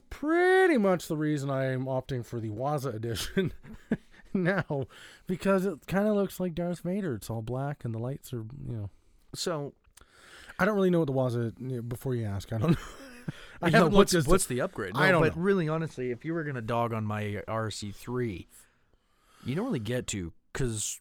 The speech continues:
Speaker 2: that is a completely passive
Speaker 1: Enjoy your out-of-tune loops
Speaker 2: I don't,
Speaker 1: with
Speaker 2: I don't
Speaker 1: lots of compression, you weird honky,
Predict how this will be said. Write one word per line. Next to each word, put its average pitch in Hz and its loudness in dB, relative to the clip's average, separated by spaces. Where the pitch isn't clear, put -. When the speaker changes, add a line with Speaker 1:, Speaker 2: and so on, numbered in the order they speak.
Speaker 2:
that 113 -4
is 110 -4
a 95 -8
completely 104 -8
passive 98 -6
Speaker 1:
Enjoy 120 -2
your 139 -2
out-of-tune 127 -2
loops - -8
Speaker 2:
I 139 -2
don't, 156 -4
Speaker 1:
with 127 -2
Speaker 2:
I - 0
don't 170 2
Speaker 1:
lots - -4
of 110 -8
compression, 110 -4
you 117 -2
weird 120 0
honky, 120 -2